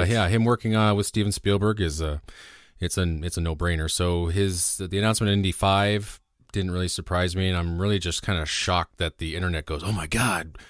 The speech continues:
Speaker 2: John Williams is on Indy five?" It's like, well,
Speaker 1: Yeah.
Speaker 2: yeah, I mean, don't you follow this guy's career? <laughs> Um, <laughs> and then, I mean, as for Star Wars, um, I don't think there's anything really official out there, but I would say that if Williams wants to do it,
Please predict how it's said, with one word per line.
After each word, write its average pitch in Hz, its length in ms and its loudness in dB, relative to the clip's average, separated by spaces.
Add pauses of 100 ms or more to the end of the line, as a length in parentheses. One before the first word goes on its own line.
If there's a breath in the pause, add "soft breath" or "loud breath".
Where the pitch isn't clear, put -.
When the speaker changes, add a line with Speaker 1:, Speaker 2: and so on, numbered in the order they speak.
(380 loud breath)
Speaker 2:
John 110 260 2
Williams 127 360 6
is 104 120 0
on 104 180 2
Indy 117 200 4
five?" 139 600 4
It's 123 220 -4
like, 123 140 -8
well, 143 140 -8
Speaker 1:
Yeah. 170 120 0
Speaker 2:
yeah, 82 240 2
I 85 60 0
mean, 120 280 -2 (640 soft breath)
don't 160 240 0
you 135 80 0
follow 151 360 0
this 131 160 -2
guy's 131 260 -4
career? 95 640 -2
<laughs> - 60 -20 (460 loud breath)
Um, 101 500 6
<laughs> - 60 2
and 151 160 8
then, 135 240 6
I 143 100 2
mean, 160 120 6
as 143 80 6
for 113 120 0
Star 123 300 6
Wars, 123 380 2
um, 104 600 2 (760 soft breath)
I 92 240 0
don't 117 120 2
think 117 120 0
there's 101 120 2
anything 95 460 2 (240)
really 92 200 0
official 123 440 0
out 123 140 2
there, 127 200 4
but 90 280 -4 (200)
I 92 120 0
would 85 180 -2
say 87 320 2
that 82 240 -2
if - 260 -10
Williams 92 540 0
wants 90 320 -2
to 107 100 -2
do 117 200 4
it, - 240 2